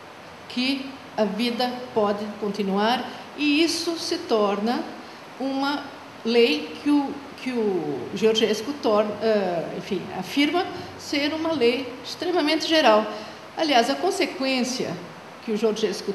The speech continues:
tira dessa, dessa retomada do Schrödinger é, ficou famosa e hoje em dia tá voltando a ser discutida, que é o seguinte:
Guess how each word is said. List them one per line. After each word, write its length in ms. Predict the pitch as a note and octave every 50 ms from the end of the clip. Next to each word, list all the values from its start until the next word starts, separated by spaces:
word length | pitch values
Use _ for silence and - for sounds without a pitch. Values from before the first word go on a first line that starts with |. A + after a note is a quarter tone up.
| - -
tira 340 | - C4+ C4 A3 G#3+ E3
dessa, 420 | - - D#3 D#3+ E3 - - - - E3+ E3 - - - - - - - - -
dessa 320 | F#3 G3 F#3+ - - F3+
retomada 680 | F3+ - C4+ - - C#4 B3+ B3 A3 G#3 F#3+ F#3 E3
do 100 | E3 F#3+
Schrödinger 640 | F#3 - - - C#4+ E4+ F#4 - B3+ A3 G3+ F3+ D#3+ - - - - - - - - - - - - - - -
é, 360 | C#4+ D#4 D#4 D#4+ D#4+ D#4 D#4+ - - - - - A3+
ficou 260 | - - D4 D4 D4
famosa 600 | D4 E4 E4+ E4+ D4+ B3+ B3 B3+ C#4 - E4 F#4 F#4 - - - - - - -
e 160 | A#3+ B3 B3+
hoje 300 | B3 C4 D4 D4+ D4 C#4+
em 140 | C4 B3 A#3
dia 240 | A3+ A#3+ A3 G#3 G#3+
tá 120 | G#3+ G#3+
voltando 720 | G3+ G#3 A3+ A#3 A3+ - A#3+ A#3+ A#3+ A#3+ A#3 A3+ F#3+ E3+ E3+ E3+ E3 - -
a 60 | -
ser 200 | - - F3+ D#3+
discutida, 720 | F#3 - - - D4+ D4 - - - B3+ C#4+ - D#4 F4 F4+ - - - - - - - - -
que 80 | - E4+
é 40 |
o 40 | F4+
seguinte: 500 | F4+ F4+ F4 F4 D#4 D4+ C4+ A#3 - -